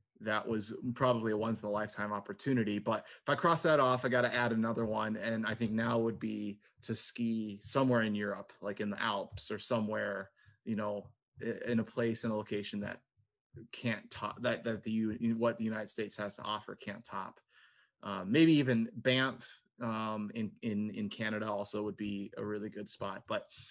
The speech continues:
skiing somewhere like that now. Um, and then I think I've mentioned this before, but, uh, another one would be, I want to scuba,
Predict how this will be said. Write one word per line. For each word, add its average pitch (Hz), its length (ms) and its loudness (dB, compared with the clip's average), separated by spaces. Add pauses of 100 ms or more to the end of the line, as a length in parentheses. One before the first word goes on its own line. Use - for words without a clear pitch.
(140)
skiing 156 420 4
somewhere 120 380 4
like 104 280 -2
that 104 300 -4
now. 104 380 -6 (140)
Um, 104 360 -4 (480)
and 143 180 4
then 139 160 6
I 131 80 2
think 170 160 4
I've 131 140 4
mentioned 127 280 2
this 117 120 0
before, 110 560 -2
but, 104 260 0 (240)
uh, 110 280 -4 (220)
another 113 320 0
one 107 180 -4
would 101 120 -8
be, 98 340 -6
I 110 120 0
want 107 300 -2
to 98 100 -10
scuba, 104 300 -4